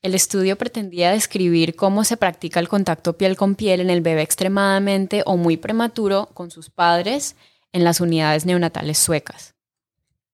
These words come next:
El diseño del estudio es un estudio de cohorte observacional que utiliza el Registro Nacional Sueco de Calidad que recoge datos de los bebés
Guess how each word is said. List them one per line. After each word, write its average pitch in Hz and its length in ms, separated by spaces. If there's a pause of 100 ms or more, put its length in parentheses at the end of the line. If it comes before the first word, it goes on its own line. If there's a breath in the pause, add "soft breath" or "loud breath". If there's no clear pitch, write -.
El 202 80
diseño 208 340
del 269 120
estudio 185 300
es 190 60
un 220 100
estudio 226 340
de 220 140
cohorte 165 380
observacional 208 760 (320 soft breath)
que 202 100
utiliza 190 440
el 214 40
Registro 190 380
Nacional 190 420
Sueco 196 400
de 208 100
Calidad 202 520
que - 120
recoge 160 360
datos 156 320
de 196 80
los 208 140
bebés 214 420